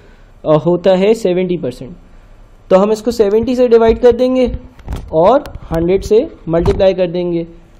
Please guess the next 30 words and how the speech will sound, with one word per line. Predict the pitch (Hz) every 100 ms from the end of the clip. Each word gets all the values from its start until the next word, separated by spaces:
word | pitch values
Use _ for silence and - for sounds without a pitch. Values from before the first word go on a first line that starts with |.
| _
तो | 151
भाई | 170
इसको | 190 196
सेवेंटी | 190 170 180 196
से | 202
divide | 185 180 180 196
और | 190
हंड्रेड | 180 170 180
से | 190
अगर | 175 175
multiply | 160 165 180 185
करते | 185 175 202
हैं | 170 - - - -
तो | 165
हमारा | 160 175 160 170
जो | 180 196
फाइनल, | 196 175 190 226
final, | 226 185 180 190
final | 190 175 175 180
इस | 175 175
सवाल | 156 147 180
का | 254 226
आंसर | 196 185 175
बनता | 165 165
है | 175
वो | 175 170
बन | 160
रहा | 160 160 160
है | 170
फ़ोर | 185 170 170 190 214